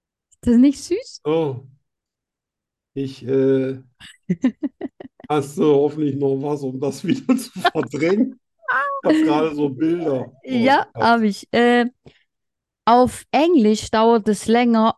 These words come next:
Speaker 1: W W W zu sagen, als World Wide Web. Also W W W.
Speaker 2: Ja, oder?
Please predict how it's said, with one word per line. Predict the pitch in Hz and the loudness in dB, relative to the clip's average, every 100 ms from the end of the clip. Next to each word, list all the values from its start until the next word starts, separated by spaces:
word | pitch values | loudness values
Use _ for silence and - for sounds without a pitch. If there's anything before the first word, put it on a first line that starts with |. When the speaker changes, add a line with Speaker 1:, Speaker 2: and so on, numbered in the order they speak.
| - | -6
Speaker 1:
W | 190 240 220 | 0 2 4
W | 226 | 2
W | 202 262 247 | 4 0 -2
zu | - | -4
sagen, | 214 185 180 214 233 - | -2 0 0 0 -2 0
als | 190 185 - | -2 -2 -4
World | 180 190 190 - | 0 2 2 -2
Wide | 170 185 185 - - _ - | -2 0 0 -4 -20 _ -4
Web. | 202 208 185 - - _ _ 190 | 2 2 2 0 -8 _ _ -4
Also | 170 156 - _ - | -2 -4 -10 _ -2
W | 185 175 190 185 175 | 0 2 0 0 -2
W | 180 175 180 170 175 - | -2 -2 -2 -2 -4 -2
W. | 185 170 170 160 165 160 _ _ _ - | -2 -2 -4 -6 -6 -8 _ _ _ -10
Speaker 2:
Ja, | 107 92 | -10 -6
oder? | 95 117 139 147 | -4 -2 -2 -6